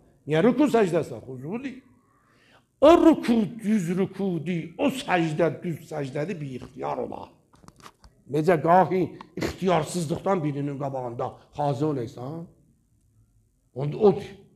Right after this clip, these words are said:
Əlin kəsəndə o xanımlar qısse Yusufdə ixtiyarla kəsdi, ya bir ixtiyar kəsdi. İxtiyarla adam əlin kəsər. Məlum olay, camal ağlı aparar. Ağıl tətil oldu.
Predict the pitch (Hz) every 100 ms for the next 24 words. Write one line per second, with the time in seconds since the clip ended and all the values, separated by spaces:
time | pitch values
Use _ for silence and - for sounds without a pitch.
0 | _ _ _ _ _ _ - 160 196 214
1 | - 165 160 151 147 156 - - - _
2 | 151 - 165 170 165 170 151 - - -
3 | - 151 - 170 165 160 151 151 147 208
4 | - 185 240 247 180 120 135 120 220 214
5 | 202 180 - 170 196 - 233 220 226 202
6 | 185 _ _ _ _ _ _ _ - -
7 | 175 190 202 202 190 196 170 196 - 127
8 | - 120 - _ _ _ _ _ _ _
9 | _ _ _ _ _ 156 160 160 214 240
10 | 220 180 139 - 170 165 190 240 269 240
11 | - - - _ _ _ _ _ - 123
12 | 123 127 139 - 113 117 110 92 135 135
13 | 156 160 151 - 208 226 170